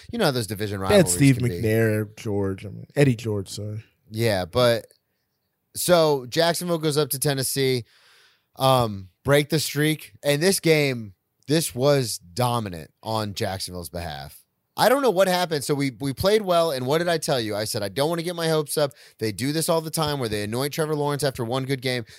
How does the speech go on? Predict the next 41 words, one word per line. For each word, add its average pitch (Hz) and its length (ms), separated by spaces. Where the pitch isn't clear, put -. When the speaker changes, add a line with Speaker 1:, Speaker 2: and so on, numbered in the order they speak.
Speaker 1:
Then 123 140
the 113 80
next 143 240
week 180 120
they 147 120
get 113 200
housed 120 640
by 107 140
Detroit, 98 500
like, 104 240
fucking 110 540
just 113 260
disgusting. 107 960
And 147 180
then 165 100
they 156 120
come 180 240
out 208 160
this 196 200
week, 147 240
and 127 140
it 131 80
actually 170 400
looks 185 240
like 156 140
maybe 147 360
some 151 220
people 147 260
were 127 160
right, 117 200
that 104 120
maybe 127 220
Trevor 131 240
Lawrence 127 280
is 131 180
putting 139 260
some 117 220
of 104 100
it 107 100
together, 170 560
maybe? 196 580